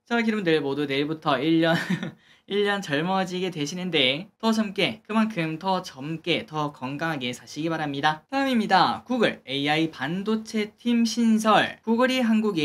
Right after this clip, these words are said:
에이아이 반도체 팀을 만들었다고 합니다. 이런 상황이 나오다 보니까 "어, 뭐야, 야, 구글이랑 삼전이랑 뭐 하는 거 아니야?" 이런 기대감도 나오고 있는데요.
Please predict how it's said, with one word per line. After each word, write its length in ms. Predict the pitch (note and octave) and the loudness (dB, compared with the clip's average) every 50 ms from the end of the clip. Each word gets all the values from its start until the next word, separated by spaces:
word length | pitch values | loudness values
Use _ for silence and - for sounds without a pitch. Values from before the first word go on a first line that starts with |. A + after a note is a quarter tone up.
| C#3+ - B2 | -2 -2 -4
에이아이 340 | C3+ C#3 C#3 C#3+ D3+ D#3 D#3 | -4 -4 -2 -2 -2 -4 -6
반도체 600 | - - C3+ D#3+ G3 G#3+ A#3 A#3 A3+ - A#3 A3 | -6 -8 -8 -6 -4 -4 -4 -6 -4 -8 -10 -10
팀을 320 | - - F#3+ G3 D#3 A#2 | -6 -4 -2 -2 -2 -2
만들었다고 640 | - A2 A#2+ B2 B2 C3 B2+ B2 - - C3+ D3+ F3 | -4 -6 -6 -6 -6 -6 -8 -8 -8 -10 -8 -4 -4
합니다. 520 | G#3+ G#3 F#3 E3 D3 E3 D#3+ B2 - - _ _ _ - | -2 -2 -2 2 2 4 4 4 0 -4 _ _ _ -4
이런 300 | A#3 A#3+ B3 B3 A#3+ A#3 | 0 2 4 4 4 2
상황이 320 | A3+ A#3 A3 G#3+ G#3+ G#3+ | 2 2 2 2 0 0
나오다 340 | - C3 B2+ C3 C3+ D#3 E3 | -4 -4 -6 -6 -4 -4 -4
보니까 600 | D#3+ E3+ F3 F3 E3 - D3 C3 C3 D#3+ F#3 - _ - - - - - _ _ | -4 -4 -4 -6 -4 -2 0 0 0 0 -4 -8 _ -20 -20 -20 -20 -20 _ _
"어, 120 | B3 B3 A#3 | -4 -4 -2
뭐야, 340 | F3 E3 E3 D#3 C#3 B2+ B2+ | 0 0 2 2 2 0 -2
야, 140 | B2 B2 B2+ | -4 -6 -6
구글이랑 500 | - D#3+ D#3+ E3 F#3 F3+ F3+ E3+ F3+ F3+ | -8 -10 -8 -6 -6 -6 -4 -4 -4 -4
삼전이랑 600 | F3+ G#3+ G#3 G3+ G3 G3+ G3 F#3+ F#3 F3+ F3+ F3+ | -4 -6 -8 -8 -8 -6 -6 -4 -2 -2 -2 -2
뭐 100 | D#3+ D#3+ | -2 -2
하는 240 | - A#3 A#3 B3 B3 | 0 0 0 0 0
거 80 | A#3 G3+ | 0 -2
아니야?" 460 | D#3 D3 E3 F#3 E3 C3+ B2+ C#3 - | -2 -2 0 0 0 0 0 0 -4
이런 300 | B2+ C#3+ D3 C#3+ D3 D3 | -6 -6 -4 -4 -6 -6
기대감도 460 | C#3+ - C3+ B2+ B2+ B2+ B2 A#2+ F3 | -8 -6 -6 -4 -4 -4 -4 -6 -4
나오고 280 | F#3 F3+ F3 F3 E3+ F3+ | -4 -4 -4 -4 -4 -4
있는데요. 560 | F3+ F3+ E3+ F3+ F3+ D#3 C3 B2 D#3+ G#3+ - | -4 -2 2 4 4 4 4 2 -2 -6 -12